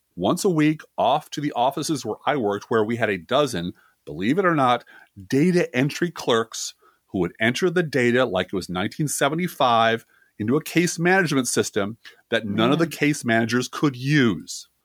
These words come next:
Speaker 2: So they
Speaker 1: All
Speaker 2: had
Speaker 1: of
Speaker 2: to
Speaker 1: it.
Speaker 2: share a terminal,
Speaker 1: Uh-huh.
Speaker 2: type in manually
Speaker 1: Mm-hmm.
Speaker 2: my name and address.
Speaker 1: Yeah.
Speaker 2: Oh, my God.
Speaker 1: Yeah. Yeah.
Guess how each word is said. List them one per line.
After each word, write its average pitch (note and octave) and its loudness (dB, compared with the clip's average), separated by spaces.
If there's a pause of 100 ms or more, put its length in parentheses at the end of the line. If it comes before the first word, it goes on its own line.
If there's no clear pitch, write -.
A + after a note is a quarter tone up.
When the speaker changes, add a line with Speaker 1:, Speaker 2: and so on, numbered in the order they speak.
(120)
Speaker 2:
So C4+ -2
they A#3+ 6
Speaker 1:
All - 6
Speaker 2:
had B3 6
Speaker 1:
of - 4
Speaker 2:
to - 2
Speaker 1:
it. - 0
Speaker 2:
share D4+ 2
a E4+ 0
terminal, F3+ 0 (280)
Speaker 1:
Uh-huh. A#2+ 0 (380)
Speaker 2:
type D4 0
in A#3+ 2 (160)
manually E3+ 0 (360)
Speaker 1:
Mm-hmm. A2 -8 (600)
Speaker 2:
my G3 0
name G3 0
and F#3 -4
address. E3+ -2 (200)
Speaker 1:
Yeah. G#2 0 (340)
Speaker 2:
Oh, F3 4
my C#3 2
God. - -4 (320)
Speaker 1:
Yeah. G#2+ -2 (600)
Yeah. G2 -8